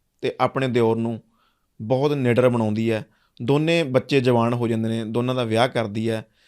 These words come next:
ਤੇ ਐਂਡ 'ਤੇ ਵਿਆਹ ਕਰਨ ਤੋਂ ਬਾਅਦ ਆਪਣੇ ਘਰ ਵਾਲੇ ਦੀ ਫੋਟੋ ਦੇ ਮੂਹਰੇ ਜਾ ਕੇ ਖੜਦੀ ਆ ਤੇ ਕਹਿੰਦੀ ਹੈਗੀ, "ਪ੍ਰੀਤਮਾ, ਮੈਂ ਤੇਰੀ ਮੌਤ ਦਾ ਬਦਲਾ ਤਾਂ ਨਹੀਂ ਲੈ ਸਕੀ,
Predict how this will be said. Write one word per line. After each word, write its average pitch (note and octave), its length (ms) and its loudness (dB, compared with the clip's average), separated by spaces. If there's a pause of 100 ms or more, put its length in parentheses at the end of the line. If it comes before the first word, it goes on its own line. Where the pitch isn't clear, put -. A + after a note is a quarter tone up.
(280)
ਤੇ C#3 420 4 (120)
ਐਂਡ D3+ 220 2
'ਤੇ C#3 340 4 (100)
ਵਿਆਹ C3+ 220 6
ਕਰਨ C3 260 -2
ਤੋਂ B2 120 0
ਬਾਅਦ A#2+ 300 2
ਆਪਣੇ B2 500 -2
ਘਰ - 260 -4
ਵਾਲੇ A2+ 160 -2
ਦੀ A2+ 120 -4
ਫੋਟੋ A#2+ 320 -6
ਦੇ A#2+ 80 -4
ਮੂਹਰੇ A#2 220 -6
ਜਾ A2 140 -8
ਕੇ A2 120 -12
ਖੜਦੀ G#2+ 420 -10
ਆ G#2+ 100 -8 (400)
ਤੇ A#2 80 -2
ਕਹਿੰਦੀ B2 400 -2
ਹੈਗੀ, A2+ 300 -6 (500)
"ਪ੍ਰੀਤਮਾ, B2+ 680 -2
ਮੈਂ A#2 200 -2
ਤੇਰੀ A2+ 240 -6
ਮੌਤ G#2+ 300 -6
ਦਾ A2 160 -6
ਬਦਲਾ G#2+ 320 -8
ਤਾਂ G2+ 140 -10
ਨਹੀਂ A#2 100 -10
ਲੈ A2+ 120 -8
ਸਕੀ, F2 360 -16